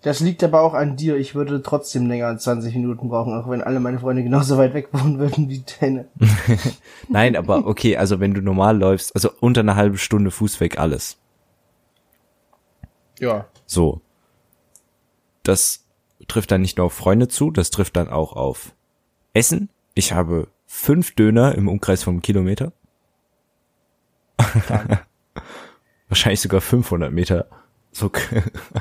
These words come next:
Speaker 2: <laughs> ähm, und g-, also Essen, das ist eigentlich mit eins, was der geilsten Sachen, die ich f-, fühle, ist halt Essen, dass das übel fix ist. Und also du kannst halt alles übel schnell, übel f-, schn-,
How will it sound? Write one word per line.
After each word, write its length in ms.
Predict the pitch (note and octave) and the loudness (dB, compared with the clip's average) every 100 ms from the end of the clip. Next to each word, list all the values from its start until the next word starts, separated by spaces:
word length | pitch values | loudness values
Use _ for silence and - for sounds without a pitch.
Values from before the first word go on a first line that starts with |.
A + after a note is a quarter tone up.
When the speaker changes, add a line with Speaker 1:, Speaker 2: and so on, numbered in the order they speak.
| - _ _ | -10 _ _
Speaker 2:
<laughs> 720 | - - G#2 - - _ - | -20 -16 -16 -18 -20 _ -4
ähm, 420 | G2+ G2+ G2+ F#2+ _ _ _ _ _ _ _ _ _ - | 2 4 4 0 _ _ _ _ _ _ _ _ _ -2
und 160 | A2 | 0
g-, 80 | - | 2
also 380 | A#2 G#2+ G2 - | 0 2 2 0
Essen, 500 | - C3 - B2+ C3+ - _ _ _ - | -2 0 2 2 0 -6 _ _ _ 0
das 180 | A2+ A2 | 0 0
ist 120 | G2+ | -2
eigentlich 300 | G2+ G2+ - | 0 0 -2
mit 160 | G2 - _ _ | -6 -6 _ _
eins, 280 | - G2+ - | 0 0 0
was 160 | F2+ - | -6 -2
der 160 | F#2 | -2
geilsten 360 | F2 F#2 A2+ A#2 | 2 2 2 2
Sachen, 200 | A2+ G#2+ | 0 -2
die 100 | - | -6
ich 100 | - | -10
f-, 120 | - | -14
fühle, 540 | - - A#2 G#2 G2 F#2+ _ _ _ _ | -16 -2 2 4 2 -2 _ _ _ _
ist 180 | G2+ - | -4 0
halt 300 | F2+ E2+ - _ _ _ _ - | 2 0 -6 _ _ _ _ -4
Essen, 380 | B2 - - D#3+ _ _ | 0 0 -2 -8 _ _
dass 180 | - G2 | -4 -2
das 240 | G2+ - - | -4 -8 -2
übel 220 | A#2 A2 | 0 0
fix 300 | - A#2 - | 0 -2 -2
ist. 260 | A2+ G#2+ - _ _ _ _ | -4 -6 -8 _ _ _ _
Und 280 | G#2 G2+ - - | -2 -2 -4 0
also 220 | G#2 A2+ | 0 0
du 60 | - | -4
kannst 240 | - B2+ B2+ | -4 0 0
halt 120 | G#2+ | 2
alles 300 | B2 B2+ - | 2 2 2
übel 200 | A#2+ A#2+ | 2 2
schnell, 340 | - A#2 A2+ | 2 4 4
übel 200 | G2+ A2+ | 2 0
f-, 160 | A2 - | -2 -6
schn-, 280 | - - | -10 -8